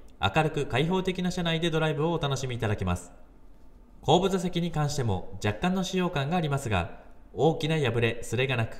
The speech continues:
良好な状態を保ち、シートヒーターを装備しておりますので、後部座席の方も快適なドライブをお楽しみいただけます。今回は二千十七年式、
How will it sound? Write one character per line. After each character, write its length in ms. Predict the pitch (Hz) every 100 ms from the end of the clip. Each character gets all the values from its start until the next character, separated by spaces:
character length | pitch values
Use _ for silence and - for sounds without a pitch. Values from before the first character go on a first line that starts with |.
| - -
良 200 | 101 113
好 160 | 156 180
な 100 | 175
状 160 | 170 165
態 160 | 165
を 100 | 175
保 200 | 156 135
ち、 160 | 123 - - - - - - -
シ 160 | - 143
ー 40 |
ト 120 | 180
ヒ 80 | 185
ー 80 | 180
タ 140 | 165
ー 0 |
を 100 | 170
装 140 | 175 165
備 140 | 147
し 60 | 139
て 80 | 135
お 60 |
り 80 | 127
ま 80 | 123
す 80 | 120
の 100 | 98
で、 400 | 90 90 - - - -
後 140 | 147
部 80 | 165
座 80 | 170
席 180 | 165 135
の 80 |
方 220 | 131 113 127
も 200 | 147 -
快 160 | 110 160
適 180 | 175
な 80 | 180
ド 80 | 175
ラ 120 | 175
イ 40 | 160
ブ 80 |
を 100 | 170
お 40 | 175
楽 200 | 151 139
し 80 | 135
み 80 |
い 40 | 123
た 80 | 117
だ 80 |
け 80 | 107
ま 100 | 95
す。 180 | 90 - - - - - - - -
今 180 | 165
回 160 | 156 117
は 260 | 92 98 - - -
二 120 | 104
千 280 | 180 175 98
十 220 | 98 143
七 200 | 170 160
年 220 | 151 143
式、 440 | 139 - 117 -